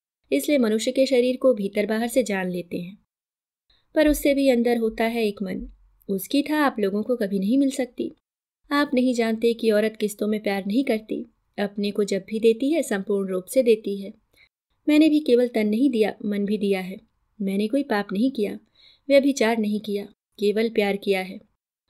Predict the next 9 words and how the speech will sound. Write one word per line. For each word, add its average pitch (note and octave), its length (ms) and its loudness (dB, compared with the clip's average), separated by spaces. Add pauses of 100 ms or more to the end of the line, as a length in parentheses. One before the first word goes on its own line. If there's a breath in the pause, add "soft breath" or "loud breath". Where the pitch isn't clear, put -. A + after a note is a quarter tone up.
(100)
उसके D4 280 0
परिणाम G#3+ 440 2
को B3+ 100 4
सहने C4+ 300 4
की C#4 100 -2
क्षमता C4+ 340 0
मुझ G3+ 220 -2
में F#3 120 -6
है। F#3 180 -12